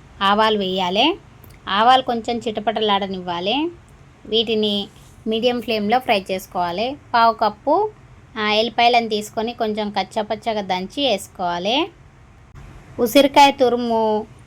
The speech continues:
నేను ఏ కప్పుతో అయితే నూనె పోసానో ఆ కప్పుతో రెండు కప్పుల తురుము వచ్చింది నాకు. రెండు కప్పుల తురుముకి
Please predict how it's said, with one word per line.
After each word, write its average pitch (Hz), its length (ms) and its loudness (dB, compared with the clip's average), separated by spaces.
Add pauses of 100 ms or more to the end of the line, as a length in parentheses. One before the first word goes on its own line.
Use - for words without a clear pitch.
నేను 214 640 0 (280)
ఏ 226 120 0
కప్పుతో 254 380 2
అయితే 254 200 6
నూనె 240 240 -2
పోసానో 220 480 -2
ఆ 269 160 2
కప్పుతో 214 520 -2
రెండు 247 300 0
కప్పుల 233 360 0
తురుము 220 380 -4
వచ్చింది 202 400 -8
నాకు. 254 480 -2 (960)
రెండు 247 220 0
కప్పుల 262 340 2
తురుముకి 254 680 2